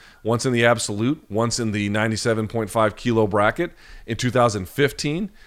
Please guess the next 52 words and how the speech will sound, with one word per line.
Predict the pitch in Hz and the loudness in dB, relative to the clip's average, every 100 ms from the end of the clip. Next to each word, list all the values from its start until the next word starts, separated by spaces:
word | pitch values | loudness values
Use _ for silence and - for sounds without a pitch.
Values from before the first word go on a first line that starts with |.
| - - | -20 -2
Uh, | 113 107 | 0 2
as | 117 | 0
a | 104 | -2
brown | 95 113 120 | 0 0 2
belt, | 139 127 | 2 2
he | 120 | 4
also | 113 - | 4 2
got | 131 135 123 | 2 2 2
gold, | 131 147 | 2 2
which | 131 104 - | 0 -4 -4
doesn't | 107 92 90 | -4 -4 -6
really | 90 | -6
count | - 90 | -6 -6
for | 85 | -6
the | |
black | 85 92 | -2 -2
belt | 95 85 | -2 -8
achievement, | 85 120 117 | -6 -6 -4
but | 98 | -6
just | 90 90 | -6 -8
sort | 87 | -8
of | |
pointed | - 101 92 | -6 -4 0
out. | 107 - | -2 -2
And | 127 147 131 | -4 -2 -2
in | 110 | -2
the | 98 | -4
Pan | - 117 131 139 131 123 - - - | -8 -6 -4 -2 -4 -8 -12 -20 -6
No-Gi, | 107 101 85 95 90 87 - - - | -2 -2 -4 -6 -6 -8 -14 -20 -4
he | 117 | 0
has | 117 101 | 0 0
a | 90 | -2
black | 104 98 | -2 -2
belt | 110 95 | -2 -2
in | 98 | -4
both | 92 95 | -6 -6
the | 101 | -4
absolute | 98 92 - 90 87 - _ _ | -2 -4 -6 -6 -8 -10 _ _
and | 101 98 92 90 | -8 -6 -6 -8
as | 92 | -10
well | 90 92 87 80 | -6 -4 -4 -6
as | 90 85 | -8 -8
in, | 90 82 85 - - - - | -8 -8 -10 -12 -16 -18 -10
uh, | 90 78 80 80 - | -6 -6 -6 -8 -8
his | 98 92 82 87 | -8 -6 -8 -10
weight | 92 92 | -8 -4
class | 92 85 87 | -4 -4 -4
of | |
ninety-seven | 87 87 92 87 | -6 -6 -6 -6
point | 85 80 | -8 -6
five | 80 76 | -6 -8
kilo. | - 90 71 | -8 -8 -8